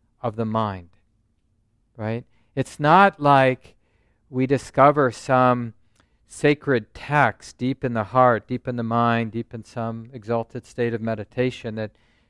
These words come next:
this is the truth, it's a natural process, it's empty. No, it's really much more functional than that. It's like we're just operating.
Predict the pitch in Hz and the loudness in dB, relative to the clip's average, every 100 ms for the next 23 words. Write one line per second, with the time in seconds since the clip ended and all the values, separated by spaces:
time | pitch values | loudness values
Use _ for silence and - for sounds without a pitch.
0 | _ 117 117 127 - 117 - - 139 110 | _ -6 -6 -8 -8 -8 -6 -2 0 -2
1 | - 110 - - 107 123 - 123 - 127 | -8 -18 -16 -14 -6 -6 -6 -12 -4 -2
2 | 127 - 107 - 117 127 123 - 104 95 | -2 -8 -12 -14 -14 -10 -10 -12 -14 -14
3 | _ _ _ _ _ _ 135 180 220 104 | _ _ _ _ _ _ -4 2 2 0
4 | - _ _ _ _ 135 - 139 135 175 | -6 _ _ _ _ -6 -6 -4 4 6
5 | 214 226 160 156 185 - 165 143 - 160 | 6 2 2 0 0 -4 -4 -4 -4 -6
6 | - - 175 139 123 107 98 92 104 _ | -6 -4 -4 -4 -6 -6 -8 -12 -18 _
7 | _ _ _ _ _ 143 - 156 143 _ | _ _ _ _ _ -6 4 4 4 _
8 | _ _ _ _ _ 139 135 160 - - | _ _ _ _ _ -2 2 2 2 2
9 | 135 175 - 165 131 123 135 156 | 6 6 6 2 2 0 -4 -8